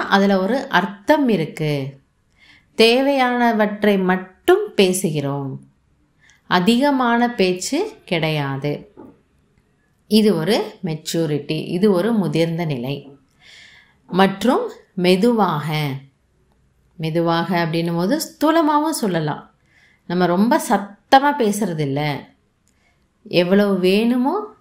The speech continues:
யாருக்கு கேட்கணுமோ, அவங்களுக்கு கேக்-, அவங்களுக்கு கேட்குற அளவுக்கு மட்டும் நம்ம பேசுறோம். மற்றும் மூன்றாவது எப்படி? இனிமையாக பேசணும்.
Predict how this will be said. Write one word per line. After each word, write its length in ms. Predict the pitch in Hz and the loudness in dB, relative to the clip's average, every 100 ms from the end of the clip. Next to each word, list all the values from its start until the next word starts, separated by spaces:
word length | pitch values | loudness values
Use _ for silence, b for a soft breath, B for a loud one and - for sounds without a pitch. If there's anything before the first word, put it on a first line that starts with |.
| _ _ _ | _ _ _
யாருக்கு 580 | - 151 156 180 185 180 - | -6 0 0 0 -2 -4 2
கேட்கணுமோ, 560 | 208 214 247 247 285 440 - b b b - | 2 2 0 0 0 -2 -8 b b b -2
அவங்களுக்கு 520 | 175 175 170 170 151 | 0 2 -2 -2 -4
கேக்-, 280 | 170 170 - | -2 -2 -4
அவங்களுக்கு 640 | - 185 202 214 208 208 196 | -4 2 2 2 0 0 2
கேட்குற 260 | 214 214 220 | 2 2 2
அளவுக்கு 440 | 208 208 214 208 | 2 2 0 2
மட்டும் 500 | 196 196 202 - 311 | 2 2 -2 -4 0
நம்ம 380 | 247 214 302 - - _ - | 2 2 0 -4 -12 _ -6
பேசுறோம். 640 | 156 - 151 156 151 139 139 _ _ _ B B B B B | -4 -4 -6 -4 -6 -8 -12 _ _ _ B B B B B
மற்றும் 380 | 185 190 202 | 0 2 4
மூன்றாவது 720 | 196 202 233 240 240 247 247 240 | 4 2 2 2 2 2 0 0
எப்படி? 340 | 214 220 330 494 - _ _ - | 0 0 0 -2 -10 _ _ -4
இனிமையாக 680 | 190 208 247 254 226 214 233 | 2 2 2 2 2 0 -2
பேசணும். 760 | 233 160 156 147 147 147 139 | -2 -4 -2 -4 -4 -6 -10